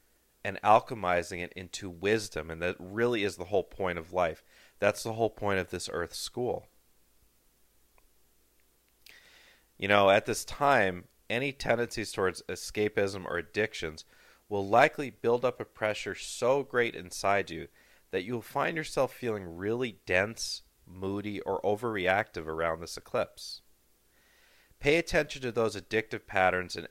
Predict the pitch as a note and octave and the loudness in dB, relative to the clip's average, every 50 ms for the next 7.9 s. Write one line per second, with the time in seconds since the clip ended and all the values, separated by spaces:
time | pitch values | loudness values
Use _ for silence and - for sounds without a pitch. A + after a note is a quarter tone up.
0 | - - G2 A#2+ A#2+ - - - - - - F#2+ F2 - - F#2 F#2+ F#2+ G2 F#2+ | -4 0 4 4 4 4 2 -6 -8 -2 0 0 0 0 0 0 0 0 0 0
1 | F2+ F#2+ F2+ F2 E2+ E2 - - F2+ F2+ - - A#2+ A2 - A2+ - - - D#2 | -2 0 0 0 -2 -2 0 -2 -2 -2 -2 -6 -14 -12 -12 -12 -10 -6 -4 -4
2 | D#2 - - - - F#2 A#2+ E3 - - _ _ _ _ _ _ - - _ _ | -4 -6 -10 -12 -12 -12 -12 -12 -16 -18 _ _ _ _ _ _ -20 -20 _ _
3 | - - A#2 B2+ B2+ - C#3+ C3+ - - - - - G#2+ A2 A2+ A2 G#2 G#2 F2+ | -2 0 0 0 0 -2 -12 -12 -12 -14 -8 2 4 6 6 6 4 0 -4 -10
4 | E2 E2+ F2 E2 E2 F#2 F#2+ F2 - - G2+ F2 F2+ E2+ E2 F2 F2 E2+ E2 D#2+ | -10 -8 -8 -6 -2 0 0 0 0 -4 -8 -6 -6 -6 -6 -4 -2 -2 -2 -2
5 | - - - - F#2+ F#2+ F2+ F#2 F#2 F#2 F2+ F#2 _ _ _ _ _ _ _ _ | -4 -12 -10 -4 0 0 0 2 0 -2 -4 -6 _ _ _ _ _ _ _ _
6 | _ _ _ _ _ _ _ _ - F#2+ G2 A2+ A2+ A#2 G#2+ - G#2 F2 - - | _ _ _ _ _ _ _ _ 2 6 6 6 6 4 -4 -4 -4 -6 -4 0
7 | - G#2 F#2 E2+ - F#2 F2 F2+ F#2 F#2+ - - G2 F#2 F2+ F2+ F2 | 2 2 2 2 0 -2 0 0 0 0 -2 -2 -2 -2 0 -2 -6